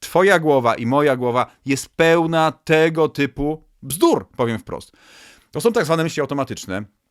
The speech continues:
One nie wszystkie są bzdurne. Część z nich właśnie wynika z naszego doświadczenia, ponieważ przez wiele lat żeśmy zbierali doświadczenie. Coś nam wyszło, nie wyszło, uczymy się z tego doświadczenia.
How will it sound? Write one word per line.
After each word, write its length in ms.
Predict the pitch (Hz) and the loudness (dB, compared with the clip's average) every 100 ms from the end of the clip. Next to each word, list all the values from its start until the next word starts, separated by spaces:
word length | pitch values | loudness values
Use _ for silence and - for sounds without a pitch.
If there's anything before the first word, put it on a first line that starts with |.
| _ - - | _ -18 -8
One 180 | 135 131 | -4 -2
nie 80 | 120 | -2
wszystkie 280 | 143 - 117 | -6 -8 -6
są 160 | 92 | -8
bzdurne. 400 | 92 92 78 - _ - | -8 -8 -10 -14 _ -2
Część 280 | 131 139 | 2 2
z 40 | 107 | 2
nich 260 | 107 120 | -2 -4
właśnie 240 | - - 113 | -8 -8 -4
wynika 260 | 123 113 | -2 -2
z 40 | 110 | -4
naszego 440 | 120 127 123 - 131 | -4 -2 -2 -4 -2
doświadczenia, 800 | 170 - 175 175 190 185 131 | -2 0 -2 0 2 2 0
ponieważ 320 | 98 104 110 - _ | -4 -4 -4 -6 _
przez 220 | 113 98 | -10 0
wiele 260 | 127 147 135 | 4 6 6
lat 340 | 117 135 - _ | 6 4 0 _
żeśmy 220 | 117 127 | -10 -8
zbierali 320 | 117 120 131 | -2 0 0
doświadczenie. 520 | 127 - 123 113 98 - | -2 -4 -6 -4 -8 -6
Coś 180 | 127 | -6
nam 160 | 131 131 | -2 0
wyszło, 340 | 135 127 95 | 0 -2 -4
nie 120 | 98 113 | -6 -4
wyszło, 260 | 131 131 | -4 -6
uczymy 420 | - 160 254 226 | -10 -4 2 2
się 120 | - 127 | 0 -4
z 40 | |
tego 160 | 127 113 | -4 -4
doświadczenia. 600 | 110 110 - 98 87 | -4 -8 -6 -8 -8